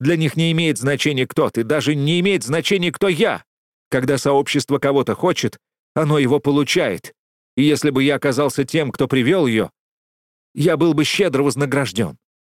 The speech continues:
Он шмыгает носом, хотя это не останавливает текущие сопли.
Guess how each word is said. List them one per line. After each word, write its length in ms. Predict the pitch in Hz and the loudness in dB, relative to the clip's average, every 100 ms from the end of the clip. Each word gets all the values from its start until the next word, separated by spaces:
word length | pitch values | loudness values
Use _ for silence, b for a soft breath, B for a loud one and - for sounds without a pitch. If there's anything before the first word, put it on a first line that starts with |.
| _ _ _ _ _ _ - | _ _ _ _ _ _ -4
Он 260 | 110 110 | -2 0
шмыгает 580 | 101 117 120 98 104 98 | 0 2 0 0 -2 0
носом, 420 | 113 123 107 110 | 0 0 0 -2
хотя 340 | 92 101 - 120 | -2 -4 -2 0
это 220 | 104 104 | 0 0
не 120 | 98 | 0
останавливает 720 | 92 - 101 107 98 92 90 - | 0 -2 -2 0 0 0 0 -2
текущие 520 | 92 95 82 - 80 | -6 -2 -2 -2 -4
сопли. 520 | - 82 - - - | -4 -6 -6 -18 -20